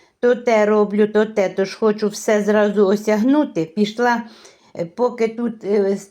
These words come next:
поставила ж суп вариться і зажарка, я на комп'ютері працюю, заглядала, наче воно ще було нічого.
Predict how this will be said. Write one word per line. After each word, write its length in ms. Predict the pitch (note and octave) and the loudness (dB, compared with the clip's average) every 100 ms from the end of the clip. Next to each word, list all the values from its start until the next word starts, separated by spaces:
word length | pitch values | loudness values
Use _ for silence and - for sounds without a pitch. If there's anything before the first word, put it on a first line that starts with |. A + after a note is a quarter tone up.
| - | -10
поставила 600 | A3 A3 A#3 A3 G#3+ G#3 | -8 -2 0 2 4 2
ж 80 | G#3 | 0
суп 280 | - A#3 F#3+ | -4 -4 -2
вариться 520 | G#3+ G#3+ G#3 G#3 G3 | 0 0 0 0 -2
і 160 | F3 | 0
зажарка, 760 | F#3 G3 G#3 C4+ C#4+ C#4 G3 F3 - _ _ - | 0 0 0 0 -2 -4 -6 -6 -12 _ _ -20
я 260 | - G3+ A#3+ | -6 -2 0
на 180 | A#3+ A3 | 0 0
комп'ютері 680 | A3+ A3+ A3 B3 A#3+ A3+ A3 | 0 0 0 0 2 2 2
працюю, 840 | A3 A3 A3 D4+ E4 C4 F3 E3+ - _ _ _ - - | 2 0 -2 2 4 4 0 -2 -10 _ _ _ -20 -8
заглядала, 760 | F3+ A#3 B3 D#4 C#4 A#3 A3 | -2 0 2 0 2 0 2
наче 400 | A3 G#3+ G#3+ A3 | 2 0 0 0
воно 260 | G3+ A#3 C4 | 0 0 -2
ще 200 | - A#3+ | -2 -2
було 300 | G#3+ A#3 A#3 | 0 0 0
нічого. 460 | A3+ A3 - G#3 | 0 -4 -2 -2